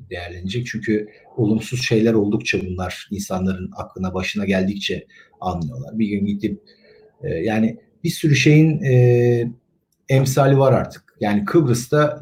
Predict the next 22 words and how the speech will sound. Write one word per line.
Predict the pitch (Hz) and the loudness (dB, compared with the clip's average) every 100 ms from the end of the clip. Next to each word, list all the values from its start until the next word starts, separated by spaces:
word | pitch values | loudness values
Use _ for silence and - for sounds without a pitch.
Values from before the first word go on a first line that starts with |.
| 127 | 4
bail-in | 135 113 98 | 4 4 2
diye | 120 | 2
bir | 123 | 2
şey | 131 117 | 0 0
yapıldı. | 98 95 80 82 | -2 -4 -8 -6
İki | - - 131 | -4 0 4
milyon | 113 110 110 113 | 4 4 2 2
euronun | 110 110 107 | 2 2 0
üzerinde | 98 104 104 107 | 0 0 0 -2
parası | 107 104 - 110 | -4 -4 -2 0
olanların | 98 95 98 113 | 2 2 0 -2
parasının | 117 104 101 113 | 0 -2 -2 0
yüzde | 117 107 101 | 2 2 2
altmışına | 101 - - 127 | -2 -4 -6 -2
el | 101 120 | 2 2
konuldu | 123 101 92 82 98 | 2 -2 -4 -6 -14
bir | 95 | -12
gecede. | 90 - - _ _ _ - - | -12 -14 -20 _ _ _ -20 -8
Yani | 107 98 104 | -2 0 4
bankanızda | 123 123 113 101 120 | 4 4 2 2 2
paranız | 113 123 123 123 120 98 104 | 4 6 6 8 6 4 2
var | 120 | 4